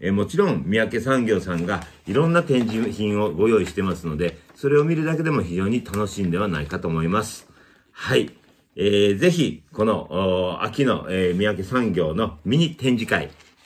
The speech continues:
十月の三十一日、十一月の一日日曜日ですね。この二日間、それで、えー、三十一日は九時から五時まで開いておりますし、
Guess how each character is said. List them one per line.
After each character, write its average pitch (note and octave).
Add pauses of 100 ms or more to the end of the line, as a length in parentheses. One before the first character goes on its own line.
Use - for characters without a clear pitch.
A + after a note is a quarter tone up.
(200)
十 C3
月 B2
の C#3+
三 D3
十 G#2
一 G#2+
日、 C#3
十 A2+
一 A2
月 G#2
の D3 (280)
一 C#3
日 B2+
日 G2
曜 C3+
日 F2
で C#2
す -
ね。 C#3+ (220)
こ -
の C#3
二 C#3+
日 F3
間、 F#2+ (520)
そ -
れ C#3+
で、 D3 (300)
え -
ー、 G#2+
三 E3+
十 D#3+
一 D#3
日 D#3+
は -
九 C#3
時 G#2
か C3+
ら G#2+
五 F2+
時 B2
ま C3+
で D#2
開 D#2+
い D2+
て F2+
お E2+
り E2+
ま E2
す -
し、 B2